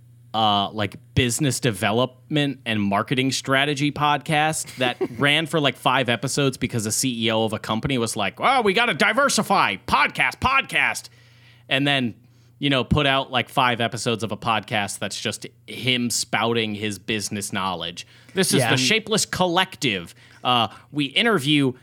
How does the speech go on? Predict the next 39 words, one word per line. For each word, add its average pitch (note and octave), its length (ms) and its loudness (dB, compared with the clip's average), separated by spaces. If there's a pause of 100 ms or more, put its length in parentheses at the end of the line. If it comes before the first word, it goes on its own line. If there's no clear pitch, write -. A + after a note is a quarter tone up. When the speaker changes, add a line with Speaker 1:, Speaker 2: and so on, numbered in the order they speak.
(140)
Speaker 1:
uh, A2 220 0
top A#3 320 0
marketers D#3 540 2
around D3 320 0
the C3+ 80 -2
world, B2 460 -2
and G#2 120 -4
we A#2 120 -4
get D3+ 240 -4
their E3+ 180 -2
feedback C3+ 560 -4
on, A2 300 0 (360)
on, G#2 540 -4
uh, G2 400 -2
search - 460 0
engine G3 600 0 (260)
optimization F3+ 920 2
and, G2 440 -8
and B2 180 0
Speaker 3:
They F#3+ 100 4
would A3+ 140 2
Speaker 1:
market F#3+ 160 4
Speaker 3:
declare F#3+ 220 2
themselves F3+ 400 2
Speaker 1:
strategy. D#3 120 2
Speaker 3:
an C#3+ 40 4
expert, B2 480 -2
even D#3+ 340 2
regardless F3 720 4
of C3 140 2
their C#3+ 140 4
expertise - 680 0
in D#3 300 2
said D3+ 280 2
subject. D#3 500 2
They're D#3+ 100 4
just D#3 200 0
like, D3+ 180 4
Speaker 2:
Yeah. A2 260 -6